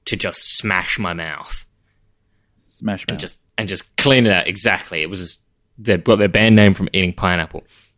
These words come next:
Speaker 1: And pineapple doesn't belong in a burger unless, unless it is from a burger place here. It's from a chicken place, actually.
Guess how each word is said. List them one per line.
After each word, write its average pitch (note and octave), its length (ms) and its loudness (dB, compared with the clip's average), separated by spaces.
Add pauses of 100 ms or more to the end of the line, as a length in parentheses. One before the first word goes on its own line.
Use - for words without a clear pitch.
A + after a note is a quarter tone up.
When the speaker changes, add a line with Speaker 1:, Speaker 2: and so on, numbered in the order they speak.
(160)
Speaker 1:
And G#3 160 -2
pineapple F#3 400 0
doesn't D3+ 240 0
belong C3 260 -2
in G#2+ 80 2
a G2+ 40 0
burger G#2+ 540 4 (420)
unless, G#2 800 0 (800)
unless A2 480 2 (100)
it - 200 -6
is G2+ 360 -2 (500)
from A2 180 -2
a F#2 60 -2
burger G2 320 0 (460)
place E2 260 -4
here. E2 320 0 (240)
It's - 140 -8
from F#2 120 -4
a E2 40 -10
chicken A2 260 0
place, D2 240 -6
actually. - 380 -8